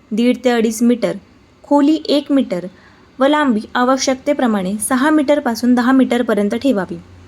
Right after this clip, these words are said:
पाचटाचे किंवा उपलब्ध असलेल्या सेंद्रिय पदार्थांचे, काडी कचऱ्याचे शक्य तेवढे बारीक तुकडे करावे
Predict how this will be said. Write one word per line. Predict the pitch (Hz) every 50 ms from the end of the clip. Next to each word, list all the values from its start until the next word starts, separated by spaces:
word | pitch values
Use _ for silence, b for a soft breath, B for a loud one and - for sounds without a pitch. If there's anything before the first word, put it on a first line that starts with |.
| B B B B B B B B -
पाचटाचे | 262 254 247 247 277 277 269 277 262 254 262 269 277 294 302 - - - - - -
किंवा | - 302 285 311 339
उपलब्ध | 339 311 262 254 269 277 254 240 294
असलेल्या | 277 254 254 - 233 233 240 247
सेंद्रिय | 247 254 226 214 208 208 226
पदार्थांचे, | 226 220 220 202 208 220 226 226 254 247 240 233 - 202 175 175 B B B B B - -
काडी | 226 240 247 285
कचऱ्याचे | 320 - 339 320 - 311 294 254 233 - 196 180 190 - -
शक्य | - - 285 277 285 - 339
तेवढे | 339 330 311 277 285 294
बारीक | 262 262 233 208 240 226 -
तुकडे | 254 220 233 240 254
करावे | 254 269 254 247 247 220 185 175